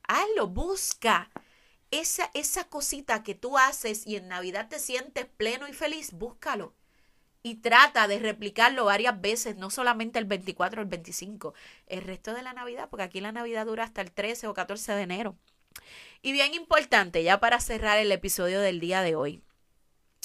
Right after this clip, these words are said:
no permitas que el estrés, la ansiedad, la desesperación te impida celebrar esta época que es tan importante.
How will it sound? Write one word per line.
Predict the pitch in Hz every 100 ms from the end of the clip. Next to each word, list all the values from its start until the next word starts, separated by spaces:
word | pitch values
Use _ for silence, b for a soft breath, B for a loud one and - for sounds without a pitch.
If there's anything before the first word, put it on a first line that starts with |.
| -
no | 180 180
permitas | 233 262 277 254 160 160 - - b b b b b b -
que | 202
el | 180
estrés, | 165 - - 185 202 - - - _ _ -
la | 165 170
ansiedad, | 160 160 - 165 156 156 170 -
la | 175 165
desesperación | 151 - 170 - 160 151 - 175 190
te | 185 165
impida | 160 - 220 262 160 -
celebrar | - 170 165 160 165
esta | 208 - 226
época | 240 214 160
que | -
es | 160
tan | 190 185
importante. | 190 175 170 - 139 139 -